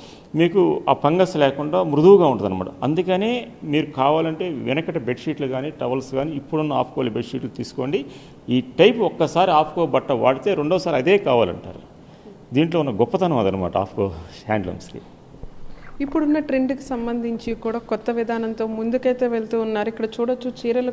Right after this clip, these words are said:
Speaker 2: కూడా ప్రతి ఒక్కళ్ళ ఆడపిల్లలని, ఆ మహిళలు కానీ కట్టే విధంగా చాలా అందంగా అయితే నైపుణ్యతతో చేస్తున్నారు. ఇక్కడ ప్రత్యేకంగా చెప్పాలంటే ప్రతిదీ కూడా మగ్గం కూడా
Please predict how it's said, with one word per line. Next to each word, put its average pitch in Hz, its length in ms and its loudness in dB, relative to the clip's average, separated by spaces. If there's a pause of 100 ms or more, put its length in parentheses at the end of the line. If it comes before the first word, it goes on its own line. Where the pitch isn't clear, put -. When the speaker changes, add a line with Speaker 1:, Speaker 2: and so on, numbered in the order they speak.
Speaker 2:
కూడా 233 140 -2 (100)
ప్రతి 220 240 -2 (160)
ఒక్కళ్ళ 233 260 2 (160)
ఆడపిల్లలని, 240 1200 4
ఆ - 20 6 (120)
మహిళలు 262 400 4
కానీ 262 140 4 (100)
కట్టే 233 340 2
విధంగా 247 280 0 (140)
చాలా 226 320 2
అందంగా 233 360 -2
అయితే 226 220 -4
నైపుణ్యతతో 233 640 -4
చేస్తున్నారు. 226 420 -4 (100)
ఇక్కడ 294 220 2 (100)
ప్రత్యేకంగా 247 560 2
చెప్పాలంటే 226 500 0 (400)
ప్రతిదీ 285 400 6
కూడా 277 240 4 (140)
మగ్గం 220 400 6
కూడా 294 160 6